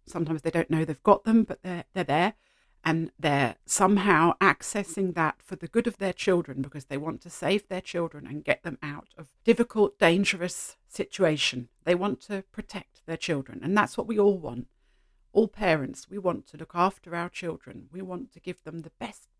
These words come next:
possible chance of a happy, healthy life. But now we're being confronted with the question, we want to give them the chance of survival. That was my <laughs> heartfelt utterance. I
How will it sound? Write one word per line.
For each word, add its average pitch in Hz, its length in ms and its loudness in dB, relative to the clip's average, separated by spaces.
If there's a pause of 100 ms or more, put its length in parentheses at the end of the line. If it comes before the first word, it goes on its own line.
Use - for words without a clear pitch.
(100)
possible 190 720 -8
chance 160 480 -2
of 156 160 -18 (260)
a 156 60 2
happy, 170 520 0 (120)
healthy 165 420 2
life. 170 480 4 (360)
But 151 160 6
now 180 360 8
we're 185 180 2
being 165 220 2
confronted - 500 -2
with - 140 -20
the 160 60 -20
question, 147 460 -8
we 156 80 0
want 151 260 -4
to - 80 -20
give 147 240 -10
them 131 280 -6 (100)
the 160 80 -12
chance - 380 -4
of 143 120 -20
survival. 143 600 -6 (1600)
That 202 320 12
was - 340 4
my 160 440 2 (220)
<laughs> - 240 -20
heartfelt - 880 6 (100)
utterance. - 640 4 (500)
I 151 360 4